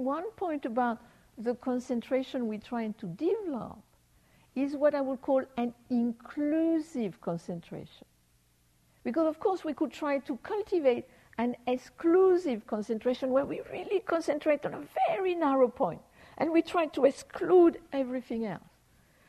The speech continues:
But I don't think this is very useful in terms of taking this into our daily life. Through that exclusive concentration, we can get great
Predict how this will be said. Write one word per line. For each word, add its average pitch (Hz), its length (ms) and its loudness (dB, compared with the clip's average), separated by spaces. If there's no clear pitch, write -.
But 302 220 2
I 381 220 -4
don't 370 240 -2
think 311 180 -2
this 285 200 -4
is 262 140 -4
very 247 260 2
useful 226 580 -4
in 262 200 2
terms 320 360 2
of 302 200 0
taking 254 500 -2
this 233 520 -2
into 226 360 -2
our 196 280 0
daily 175 380 -4
life. 143 220 -10
Through 262 360 -4
that 359 300 0
exclusive 262 720 0
concentration, 262 760 -4
we 262 80 -4
can 262 220 -4
get 240 220 2
great 277 360 2